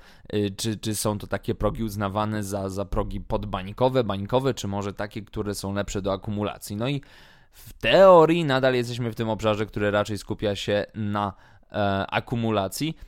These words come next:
Co ciekawe, w obszarze takim bańkowym, czy, czy w obszarze fomo byśmy byli dopiero gdzieś przy granicy stu tysięcy dolarów, więc <laughs>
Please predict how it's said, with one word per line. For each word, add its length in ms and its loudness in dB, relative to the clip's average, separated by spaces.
Co 160 -2
ciekawe, 540 -2
w 160 -6
obszarze 380 -2
takim 460 -8
bańkowym, 680 -2
czy, 380 -4
czy 200 -6
w 100 -10
obszarze 420 -2
fomo 280 -2
byśmy 260 -6
byli 220 -4
dopiero 320 0
gdzieś 220 -8
przy 160 -6
granicy 460 -4
stu 160 -10
tysięcy 460 -8
dolarów, 500 -8
więc 400 -8
<laughs> 120 -4